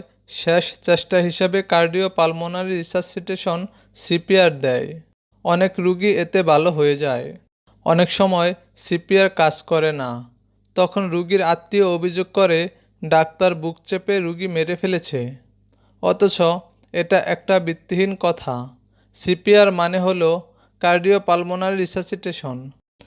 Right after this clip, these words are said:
এটা দেওয়ার সময় রুগীর বুকের উপরে এমনভাবে চাপ দিতে হয়, যাতে বুকের হাড্ডি ভেঙে না যায়, বরং হার্ট ম্যাসাজ হয়। কৃত্রিম উপায়ে শ্বাস প্রশ্বাসও দেওয়া হয়।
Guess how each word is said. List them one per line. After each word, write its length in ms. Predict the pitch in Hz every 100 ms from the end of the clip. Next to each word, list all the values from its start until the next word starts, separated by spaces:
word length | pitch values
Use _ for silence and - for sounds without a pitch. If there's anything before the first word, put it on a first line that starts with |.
| _ 170
এটা 200 | 165 185
দেওয়ার 320 | 170 180 185 -
সময় 340 | 180 175 165 190 _ _ _ 160
রুগীর 320 | 165 185 180
বুকের 360 | 165 170 190 165
উপরে 400 | 170 180 185 190 -
এমনভাবে 500 | 170 185 185 185 185
চাপ 260 | 185 170 165
দিতে 240 | 170 170 185
হয়, 300 | 165 151 165 - _ _ _ _
যাতে 280 | 160 160 160 175
বুকের 420 | 160 170 190 190
হাড্ডি 360 | 160 151 156 180
ভেঙে 320 | 165 165 175
না 180 | 170 160
যায়, 280 | 165 180 185 185 _ _ -
বরং 280 | 160 165 180
হার্ট 300 | 156 147 156 180
ম্যাসাজ 380 | 165 160 175 160
হয়। 360 | 135 143 131 120 135 147 _ _ _ _ -
কৃত্রিম 400 | 196 - - 208
উপায়ে 400 | 202 196 196 175 185 - _ _ -
শ্বাস 320 | - 170 180 -
প্রশ্বাসও 520 | - 190 - 202 - 214
দেওয়া 280 | 165 160 147
হয়। 300 | 131 120